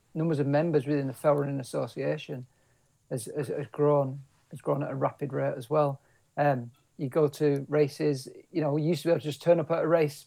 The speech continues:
pay your five pound entry fee on the day. Nowadays, it's almost like a race in itself to be online at a certain time to get your entry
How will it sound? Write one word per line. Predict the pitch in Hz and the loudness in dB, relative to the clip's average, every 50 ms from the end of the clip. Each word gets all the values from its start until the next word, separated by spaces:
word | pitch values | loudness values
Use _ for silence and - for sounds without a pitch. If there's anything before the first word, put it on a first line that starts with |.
| _ _ | _ _
pay | - 160 160 156 151 147 | 0 4 4 6 6 6
your | 147 143 139 - - _ _ - - - - | 6 4 2 0 -8 _ _ -20 -20 -20 -8
five | - - 160 156 143 - | 2 4 4 4 6 4
pound | 151 151 151 151 151 | 4 4 6 6 6
entry | 151 147 - - 151 | 4 4 2 -2 -6
fee | 139 - 160 147 143 139 139 - _ _ _ - | -2 2 2 2 2 2 -2 -10 _ _ _ 0
on | 160 156 151 | 2 4 2
the | 147 | 4
day. | 143 156 147 147 147 139 - - _ _ _ _ _ _ - | 4 4 4 4 4 0 -4 -10 _ _ _ _ _ _ 0
Nowadays, | 160 165 165 160 143 160 143 123 | 4 4 6 6 6 6 6 4
it's | 156 156 - 160 | 2 0 0 0
almost | 156 151 156 151 139 - - | 2 2 2 2 2 2 4
like | 151 147 139 - - - | 4 4 2 0 -4 -4
a | 160 | 0
race | 139 165 160 147 147 - | 4 4 4 4 2 -2
in | 160 160 | -4 -4
itself | 165 - - - 170 156 151 147 - | -4 -6 0 2 4 4 4 2 -2
to | - 135 | -4 0
be | 139 156 | 4 6
online | 156 151 139 143 151 151 147 143 143 143 139 147 - - | 6 6 6 8 8 8 8 8 6 2 0 -2 -4 -4
at | 151 151 | -4 -4
a | 151 | -4
certain | 147 - - 165 165 143 151 135 | -2 0 0 0 2 0 -2 -4
time | 127 - 151 151 151 143 143 143 139 139 - _ _ _ _ - | -4 -2 0 2 2 2 0 -2 -6 -10 -12 _ _ _ _ -4
to | 151 143 | -2 0
get | 156 151 | 0 2
your | 151 151 160 | 2 2 2
entry | 160 160 151 - - 156 151 139 135 | 2 0 -2 -2 0 2 2 2 0